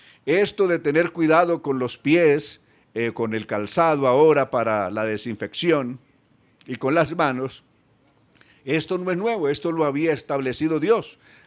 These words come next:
Eh, se lo había establecido a los sacerdotes que ministraban en el altar para que no fuesen a introducir en el altar y menos en el lugar santísimo bacterias o, o virus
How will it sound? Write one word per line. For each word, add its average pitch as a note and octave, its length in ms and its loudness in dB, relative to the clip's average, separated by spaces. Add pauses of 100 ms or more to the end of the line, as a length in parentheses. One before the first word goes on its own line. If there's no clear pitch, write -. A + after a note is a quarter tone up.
(180)
Eh, A#2+ 240 -2
se B2+ 160 -4
lo B2 100 -2
había C#3+ 220 2
establecido C#3+ 800 0 (280)
a B2 160 0
los A#2+ 200 -2
sacerdotes B2+ 720 -4
que B2+ 140 -4
ministraban C3+ 600 -2
en B2 120 -4
el A#2+ 80 -4
altar C#3 400 -2 (300)
para B2+ 240 -2
que A#2+ 100 -6
no C3+ 180 -2
fuesen C#3 640 -2
a A2 220 -2
introducir A2+ 920 -6
en G2+ 240 -8
el G#2 100 -6
altar D3+ 600 -4
y A#2 120 -10
menos B2+ 380 -4
en A#2 100 -6
el A2+ 60 -8
lugar A#2+ 240 -4
santísimo C#3 680 -8 (400)
bacterias C3 960 -2
o, A2+ 60 -2
o E2 1120 -8
virus D3 500 -6